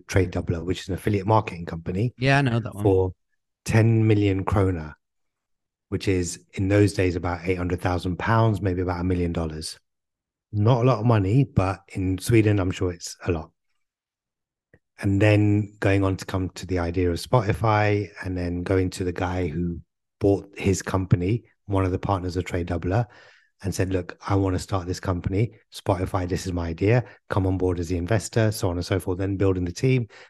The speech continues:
Speaker 1: building the platform, building, like, trying to get the record labels on board, et cetera. Now, actually, what's really interesting about this show, and I'm only three episodes in,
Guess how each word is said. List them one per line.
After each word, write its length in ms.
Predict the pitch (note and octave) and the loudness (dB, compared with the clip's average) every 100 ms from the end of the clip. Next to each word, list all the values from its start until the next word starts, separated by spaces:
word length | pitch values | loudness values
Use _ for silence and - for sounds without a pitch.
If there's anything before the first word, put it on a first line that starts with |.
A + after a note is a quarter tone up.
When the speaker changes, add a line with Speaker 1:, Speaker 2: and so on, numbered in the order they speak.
| _ | _
Speaker 1:
building 240 | F#2+ F2 F2 | 0 0 -2
the 80 | |
platform, 680 | F2 A2+ - - A2 A2 G#2+ - _ _ _ _ _ | 0 -2 -2 0 2 2 -4 -10 _ _ _ _ _
building, 600 | G#2 G2 F#2+ F#2 F2+ F2+ - _ _ _ _ _ - | 2 2 2 0 0 -4 -8 _ _ _ _ _ -4
like, 160 | F#2+ | -2
trying 180 | - G#2 | 2 2
to 60 | F#2+ | 2
get 200 | G2 F#2+ | 0 0
the 240 | F#2 E2+ _ _ _ _ _ _ _ - | 0 -2 _ _ _ _ _ _ _ 0
record 280 | G#2+ - G2+ | 2 4 4
labels 280 | G2+ F#2+ | 4 4
on 140 | G2+ G2 | 4 2
board, 220 | G2 G2 | 2 2
et 100 | G2 | 0
cetera. 460 | G#2+ F#2+ - E2 - _ - _ _ _ - | -2 -4 -6 -10 -12 _ -20 _ _ _ -2
Now, 360 | G#2 F#2 D#2+ _ _ _ _ _ - | 0 0 -2 _ _ _ _ _ -2
actually, 380 | C3 C3 - C#3+ | 0 2 6 6
what's 240 | B2+ A2 | 6 2
really 380 | G#2+ A2 G#2 G2 | 2 4 4 4
interesting 420 | G#2 - - G#2 | 2 -2 -2 0
about 300 | G2+ G2+ F#2+ | 0 0 0
this 120 | G#2 | -4
show, 380 | - - G#2 D3+ D#3 _ _ _ _ _ _ | -2 0 4 4 0 _ _ _ _ _ _
and 80 | G2+ | 0
I'm 100 | G2+ | 4
only 200 | A2+ B2 | 6 6
three 280 | - - A2 | 4 2 2
episodes 460 | G#2+ G#2+ G#2 F#2+ | 2 0 0 0
in, 300 | G2 F2+ A#2 | -2 -2 -6